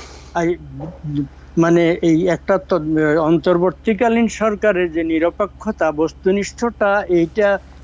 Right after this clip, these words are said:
প্রথম আলোর রিপোর্ট অনুযায়ী এটা নিয়ে প্রশ্ন উঠতে পারে। তার মানে হচ্ছেটা কি, আর নির্বাচন যখনই হোক, বিএনপি ক্ষমতায় কখন আসেন না আসেন সেটা অন্য কথা, কিন্তু ইতিমধ্যে প্রশাসনের বিভিন্ন ক্ষেত্রে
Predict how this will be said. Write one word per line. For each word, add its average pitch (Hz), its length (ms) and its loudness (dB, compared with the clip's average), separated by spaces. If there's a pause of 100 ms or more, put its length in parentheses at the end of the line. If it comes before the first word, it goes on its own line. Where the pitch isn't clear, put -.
প্রথম 214 380 0
আলোর 226 260 2
রিপোর্ট 180 420 0
অনুযায়ী 160 480 2
এটা 185 180 -2
নিয়ে 185 180 2
প্রশ্ন 185 340 -4
উঠতে 147 340 -2
পারে। 123 160 -14 (100)
তার 165 160 0
মানে 190 200 0
হচ্ছেটা 208 460 0
কি, 143 200 -2 (480)
আর 170 140 -2
নির্বাচন 180 680 2
যখনই 202 480 2
হোক, 175 260 2 (420)
বিএনপি 170 640 2
ক্ষমতায় 175 600 0
কখন 208 340 0
আসেন 202 280 -2
না 185 180 0
আসেন 175 260 -4
সেটা 180 300 -2
অন্য 185 320 0
কথা, 151 280 -4 (340)
কিন্তু 180 280 0
ইতিমধ্যে 202 680 0
প্রশাসনের 208 680 -2
বিভিন্ন 180 540 2
ক্ষেত্রে 175 480 -2